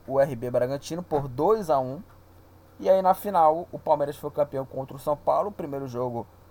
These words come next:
o São Paulo venceu por três a um o Palmeiras.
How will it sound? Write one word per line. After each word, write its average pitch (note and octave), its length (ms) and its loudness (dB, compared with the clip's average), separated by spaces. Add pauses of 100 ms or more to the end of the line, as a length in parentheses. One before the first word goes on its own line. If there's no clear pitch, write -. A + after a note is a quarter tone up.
(360)
o A#2+ 240 -8
São B2 220 -4
Paulo A#2+ 380 2
venceu D3+ 500 -4
por D3 200 -4
três G#3+ 460 -4
a G3 60 4
um D#3 100 0
o D3+ 60 -4
Palmeiras. A#2+ 720 -2